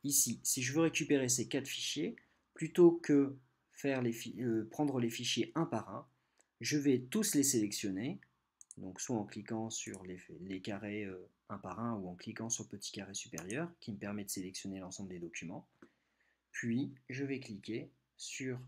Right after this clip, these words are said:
cette option « Export ». Je clique et là je vais pouvoir récupérer tous les documents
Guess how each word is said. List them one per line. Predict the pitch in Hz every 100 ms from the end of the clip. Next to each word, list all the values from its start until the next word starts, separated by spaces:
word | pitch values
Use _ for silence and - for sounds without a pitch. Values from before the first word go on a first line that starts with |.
| -
cette | - 147 127
option « | 113 - 104 87 - _ -
Export ». | 123 - - - 123 - _ _ _ _ - - _ _ - _
Je | 123 165
clique | 170 98 - - - _ _ _ _ _ _ _ _ _ _ _ _ _
et | 143 143
là | 101 92 - -
je | 143
vais | 135 131
pouvoir | 127 120 113 107 104 - _ -
récupérer | 131 131 139 127 107 92 -
tous | - 214
les | 160
documents | 127 120 113 101 98 135